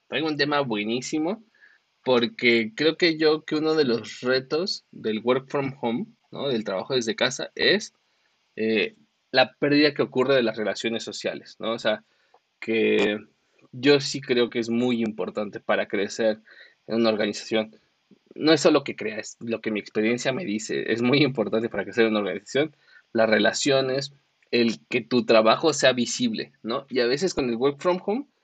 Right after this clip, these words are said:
pues es difícil que tu trabajo sea visible. Entonces, pues bueno, aquí dice, el tema que traigo es, "No dejes que el work from home se interponga entre tu siguiente ascenso", ¿no? Y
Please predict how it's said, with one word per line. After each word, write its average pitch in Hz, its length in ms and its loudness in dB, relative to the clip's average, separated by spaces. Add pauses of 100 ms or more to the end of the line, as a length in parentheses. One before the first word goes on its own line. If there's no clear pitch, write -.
(180)
pues 113 140 -4
es 131 120 -2
difícil 165 360 -4
que 131 100 -2
tu 117 100 -2
trabajo 113 280 2
sea 107 140 -2
visible. 101 540 -4 (440)
Entonces, 117 640 0
pues 107 140 -2
bueno, 107 200 0
aquí - 200 -4
dice, 120 440 0 (200)
el 104 160 -4
tema 120 240 0
que 110 80 -12
traigo 123 260 2
es, 117 160 -2
"No 139 140 2
dejes 160 260 0
que 123 100 -2
el 107 80 0
work 123 260 2
from 110 240 -2
home 160 200 -2 (440)
se - 120 -2
interponga 117 580 0
entre 135 200 0
tu 101 400 -2
siguiente 117 580 0
ascenso", 110 520 0
¿no? - 240 -8 (600)
Y 170 360 0